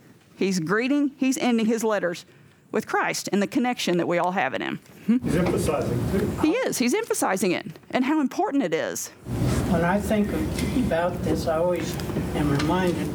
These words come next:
Speaker 3: way back when I was just a little kid. Maybe I was eight or nine years old. My mom was teaching my Sunday school class,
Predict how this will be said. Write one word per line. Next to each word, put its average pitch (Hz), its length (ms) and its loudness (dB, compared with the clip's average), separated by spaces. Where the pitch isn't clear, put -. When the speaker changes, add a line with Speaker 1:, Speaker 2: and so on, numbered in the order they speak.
Speaker 3:
way 196 400 4
back 170 320 0
when 156 100 -2
I 151 120 0
was 156 160 -2
just - 180 0
a 175 60 0
little 160 300 0
kid. 156 280 2
Maybe 156 320 2
I 147 140 2
was - 600 0
eight 151 160 2
or 147 80 2
nine 151 340 0
years 143 160 0
old. 156 300 0
My 143 160 0
mom 156 260 2
was 143 200 0
teaching 143 380 0
my 151 100 2
Sunday 151 300 0
school - 260 0
class, 160 380 0